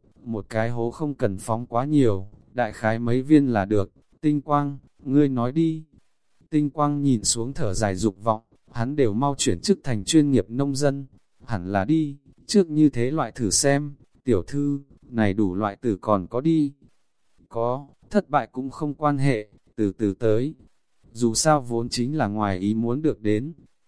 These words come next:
người nhiều lực lượng đại, một ngày công phu liền đem hạt giống đều gieo đi. Địch Hy chỉ vào không tảng lớn thổ địa hỏi, "Tiểu thư, này đó đất trống muốn loại cái gì?" "Này đó hạt giống mầm sau là muốn nhổ trồng,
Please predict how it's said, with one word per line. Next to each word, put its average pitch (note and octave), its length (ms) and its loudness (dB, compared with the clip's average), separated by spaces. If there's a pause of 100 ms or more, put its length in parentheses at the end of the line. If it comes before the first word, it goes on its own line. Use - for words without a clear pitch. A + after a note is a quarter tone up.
(120)
người A2 280 0
nhiều G2+ 240 2
lực G#2+ 200 -2
lượng G#2+ 240 -2
đại, G2+ 240 -2 (240)
một A2 240 -8
ngày G#2 220 0
công D3 220 -4
phu D3+ 240 0
liền G#2 280 2
đem C3+ 220 2
hạt A2+ 300 2 (880)
giống A#2 280 -4
đều A2+ 180 2
gieo C#3 220 0
đi. C#3+ 340 -2 (300)
Địch A2 200 -2
Hy C#3 220 4
chỉ G#2 220 -2
vào G2+ 240 0
không C#3+ 240 -6
tảng F#2+ 240 -2
lớn G#2+ 280 -2
thổ A2+ 200 -4
địa A2 180 -2
hỏi, G#2 380 0 (280)
"Tiểu G#2+ 180 2
thư, C#3 400 -4 (280)
này A2 240 0
đó G#2+ 200 0
đất E3 180 -2
trống A#2+ 260 -2
muốn C3+ 240 -2
loại B2 200 -4
cái A2+ 200 -2
gì?" A#2+ 420 -2 (680)
"Này A2 260 0
đó G#2+ 220 2
hạt C3 240 -2
giống A2+ 300 -2
mầm G#2+ 180 -2
sau C#3+ 260 2
là A2 160 0
muốn A2+ 300 -2
nhổ C3 180 -2
trồng, G2+ 340 0